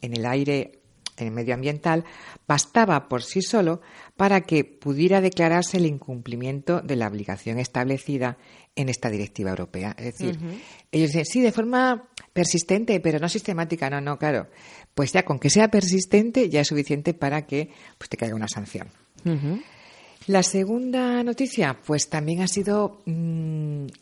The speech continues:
Speaker 1: es una sentencia, pero de muy, muy consultada, sobre todo en el mes de noviembre.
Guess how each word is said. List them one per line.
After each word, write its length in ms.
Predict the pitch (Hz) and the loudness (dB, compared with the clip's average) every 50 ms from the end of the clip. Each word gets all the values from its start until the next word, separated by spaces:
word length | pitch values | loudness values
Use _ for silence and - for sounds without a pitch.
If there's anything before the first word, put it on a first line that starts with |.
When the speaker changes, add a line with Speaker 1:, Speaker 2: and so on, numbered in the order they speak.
| _ | _
Speaker 1:
es 100 | - - | -10 -6
una 100 | 147 143 | -4 -4
sentencia, 500 | 127 - 139 135 - 170 175 170 - 196 - | -2 -4 -4 -2 -2 -2 -2 -2 -2 -4 -2
pero 180 | 226 190 151 | 0 0 0
de 220 | 139 147 143 139 - | 0 0 0 -2 -2
muy, 320 | - 147 151 165 202 226 | -4 -6 -2 0 0 0
muy 140 | 220 226 226 | 0 0 -2
consultada, 760 | - 208 190 180 - - 147 135 131 - 127 120 117 107 110 - - - - - | -2 -4 -4 -4 -4 -6 -6 -6 -2 -2 0 0 0 -2 -4 -8 -12 -20 -16 -8
sobre 200 | - - 156 143 | -4 -2 -2 0
todo 160 | - 180 196 | 2 2 4
en 100 | 214 202 | 4 4
el 80 | 185 165 | 2 2
mes 160 | 156 156 147 | 0 0 -2
de 100 | 156 147 | -2 -4
noviembre. 540 | 143 131 123 123 120 117 113 110 107 110 | -4 -4 -4 -4 -4 -4 -4 -6 -8 -10